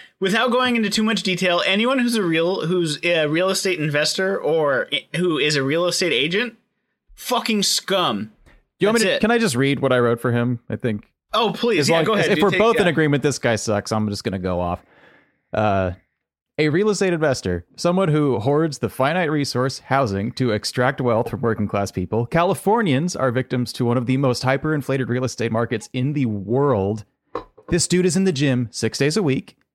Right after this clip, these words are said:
Speaker 2: Ambition is one of the most important traits he has in a partner, and he's looking for a Beyonce to his Jay-Z.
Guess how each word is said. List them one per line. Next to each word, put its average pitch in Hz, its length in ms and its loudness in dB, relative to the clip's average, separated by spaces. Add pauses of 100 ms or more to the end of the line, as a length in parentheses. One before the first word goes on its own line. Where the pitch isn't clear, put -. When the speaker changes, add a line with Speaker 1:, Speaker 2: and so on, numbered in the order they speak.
(340)
Speaker 2:
Ambition 156 880 -2 (140)
is - 120 -8
one 135 100 2
of 127 60 0
the 131 80 0
most 131 240 0
important 151 460 -2
traits 143 240 -2
he 143 80 -2
has 147 140 0
in 147 60 -2
a 139 40 -2
partner, 127 500 0
and 131 80 0
he's 139 160 0
looking 202 220 -2
for 190 180 -2
a 170 80 -2
Beyonce 143 540 -2
to 143 100 -2
his 113 160 -2
Jay-Z. 110 800 -2